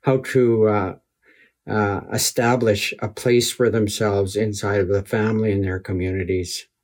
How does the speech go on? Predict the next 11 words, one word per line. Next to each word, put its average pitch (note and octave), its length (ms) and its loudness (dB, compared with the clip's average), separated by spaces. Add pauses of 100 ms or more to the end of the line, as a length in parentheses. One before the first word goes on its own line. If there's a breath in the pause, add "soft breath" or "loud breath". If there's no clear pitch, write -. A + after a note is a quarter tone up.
(100)
They're E3+ 180 4
beautiful, F3 640 2 (220)
beautiful. C#3+ 640 2
And B2+ 400 2 (680 loud breath)
that's G#3 260 2
what A3 120 6
we G#3 140 6
need G3+ 220 6
to F#3 80 -2
do F3+ 200 6
here. B2 360 2